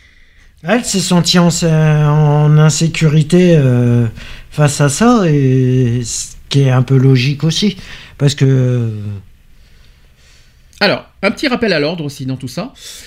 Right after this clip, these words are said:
Speaker 2: c'est qu'au-delà de cette, euh, opposition, euh, métropolesque, en France, l'homophobie trouve ses sujets un peu partout sur le territoire. Elle s'exprime différemment selon que vous, euh, selon que vous êtes en ville, à la campagne, dans les banlieues, en centre-ville, mais c'est surtout selon les individus.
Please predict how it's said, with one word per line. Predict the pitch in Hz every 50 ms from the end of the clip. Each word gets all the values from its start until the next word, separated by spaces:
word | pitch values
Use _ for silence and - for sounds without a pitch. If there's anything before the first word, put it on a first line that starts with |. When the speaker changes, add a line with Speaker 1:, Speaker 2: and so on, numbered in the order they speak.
| - - -
Speaker 2:
c'est | - - 185 170
qu'au-delà | 254 269 247 269 277 269
de | 233 226
cette, | - - 220 - -
euh, | 185 180 175
opposition, | 170 175 170 - 233 202 - 220 190 - - 214 214 208 180 151
euh, | 143 139
métropolesque, | 143 170 - - - 185 170 - 170 165 165 165 165 - - 247 269 - - -
en | - 156 131
France, | - - - 185 247 247 - - - - -
l'homophobie | 131 160 226 277 294 - - 214 190 175 226 247
trouve | 240 - 214 247 214 196 180
ses | 170 - 196
sujets | 180 - 202 185 165 202 196 -
un | 220 220
peu | 220 247 214 -
partout | - 202 - - 214 180
sur | - - 175
le | 165
territoire. | - - 160 139 131 143 151 165 190 226 247 - - - - - - - - -
Elle | 233 233 233
s'exprime | - 277 247 - - - 226 190 165 156
différemment | 156 247 262 - 277 240 220 208 202 226 262
selon | - - - - 190 214
que | 214 214 196
vous, | 165 165 165
euh, | 156 151 143 139 131 131
selon | 127 - 165 170 185 175
que | - 151
vous | 127 135 135 135
êtes | 143 135 135
en | 123 123
ville, | 127 151 233 247 185 - -
à | 180 196
la | 175
campagne, | - 202 180 165 - 180 151 139 135
dans | 123 165 226 240
les | 226
banlieues, | 190 214 208 190 175 170 156 - -
en | 233 240
centre-ville, | 233 240 254 220 - - 196 175 202 240 240 -
mais | 175 190 220 269
c'est | 254 254 247 208
surtout | - - 202 - - 240 247 -
selon | - - 202 190 202 226 247 226
les | 175 156 156
individus. | 196 196 175 180 147 135 117 113 -